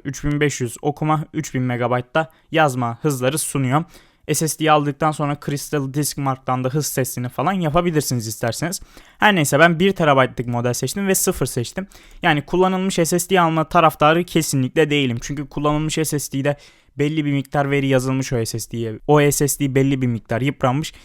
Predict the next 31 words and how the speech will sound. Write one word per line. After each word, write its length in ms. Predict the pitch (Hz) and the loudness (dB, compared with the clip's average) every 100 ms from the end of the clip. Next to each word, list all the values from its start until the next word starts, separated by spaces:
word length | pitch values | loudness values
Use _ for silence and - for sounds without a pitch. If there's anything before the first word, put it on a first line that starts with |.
| - 165 | -6 0
Yani 280 | 139 135 | 2 0
S 140 | 156 170 | 0 -2
S 120 | - | 4
D 80 | 165 | 4
alırken 340 | 147 131 160 | 4 0 -2
sıfır 360 | 147 170 160 123 | -2 -4 -2 -2
alın. 160 | 117 | -2
Zaten 320 | 117 139 139 147 | 0 0 0 -4
o 80 | |
kadar 340 | 139 139 139 - | -2 2 2 4
pahalı 300 | 147 135 135 | 4 4 2
bir 100 | 131 | -2
bileşen 360 | 135 127 120 | -2 -2 -2
de 100 | 135 | -2
değil. 220 | 135 113 110 - | -2 -4 -6 0
Gen 240 | 147 151 | 4 6
dört 240 | 156 151 - | 4 2 4
portuna 380 | 156 147 160 147 | 4 2 -2 -2
Gen 220 | 139 147 | 0 -2
üç 120 | 143 | 0
S 100 | 143 | -2
S 260 | 139 - 147 | -2 -4 -6
D 80 | |
takabilirsiniz. 720 | 139 139 139 135 135 127 123 | -4 -4 -4 -4 -6 -6 -4
Herhangi 300 | 143 143 139 | 0 2 2
bir 60 | 123 | -2
şekilde 300 | 120 117 120 | -6 -4 -4
sıkıntı 380 | - - 131 - | -4 -4 -4 -4
çıkarmaz. 500 | - 135 120 107 110 | -2 0 0 -2 -4
Merak 360 | 120 127 135 | 0 0 0
etmeyin. 400 | 131 127 113 101 | -4 -6 -8 -12